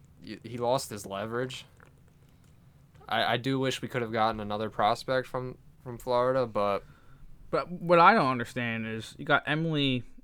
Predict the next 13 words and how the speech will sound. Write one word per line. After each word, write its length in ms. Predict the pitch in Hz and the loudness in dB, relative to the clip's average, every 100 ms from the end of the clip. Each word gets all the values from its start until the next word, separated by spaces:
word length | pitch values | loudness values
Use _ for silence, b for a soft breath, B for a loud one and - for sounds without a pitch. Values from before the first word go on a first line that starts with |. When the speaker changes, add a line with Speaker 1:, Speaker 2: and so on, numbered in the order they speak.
| - - | -20 -18
Speaker 2:
Kaplan, 640 | - 120 107 - 156 175 170 - - | -6 -2 -2 -4 -6 -6 -10 -18 -14
I 100 | 139 | -10
think 200 | 143 170 | -8 -6
her 120 | 175 | -8
name 220 | 170 170 175 | -8 -8 -8
is, 200 | 180 - - - - - - - - | -10 -12 -20 -20 -20 -20 -20 -20 -4
tweeting 380 | 160 151 151 | 0 2 2
out, 240 | 151 147 - - - - - - | 2 0 -2 -10 -20 -20 -16 -6
uh, 340 | 123 131 131 | -2 0 0
what 80 | 135 | 0
does 80 | 139 | -2
she 120 | - | -4
say? 320 | 120 - 76 | -10 -12 -12